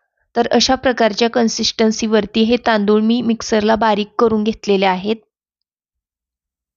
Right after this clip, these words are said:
बारीक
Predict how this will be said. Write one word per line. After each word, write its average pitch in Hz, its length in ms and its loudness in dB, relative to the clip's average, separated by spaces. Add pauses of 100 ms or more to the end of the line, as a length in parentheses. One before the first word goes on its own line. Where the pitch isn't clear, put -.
(2250)
बारीक 240 360 0